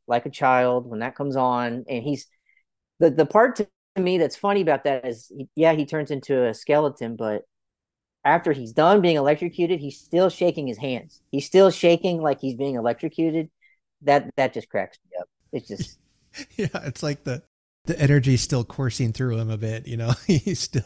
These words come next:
Speaker 1: Yeah, and, like, and I told my daughter, I said, "Look, in real life, if these two guys could survive any of this stuff,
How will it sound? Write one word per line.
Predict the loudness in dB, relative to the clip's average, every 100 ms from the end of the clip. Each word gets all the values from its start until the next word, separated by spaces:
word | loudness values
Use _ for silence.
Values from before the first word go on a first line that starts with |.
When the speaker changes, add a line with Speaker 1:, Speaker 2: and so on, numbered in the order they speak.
| 6
Speaker 1:
Yeah, | 6 6 4
and, | 2 4
like, | 4 4 _ _ 2
and | 4
I | 4
told | 6 6
my | 6
daughter, | 6 6 6 4 2 0
I | -2
said, | -4 -4 -4
"Look, | -2 -4 -6 _ _
in | -6
real | 2 4 6
life, | 6 2 2
if | -2
these | -2 -6
two | -6 -2
guys | 2 4 2
could | -2 -6
survive | -4 2 4 4
any | 0 -2
of | -2
this | -4 -6
stuff, | 0 2 2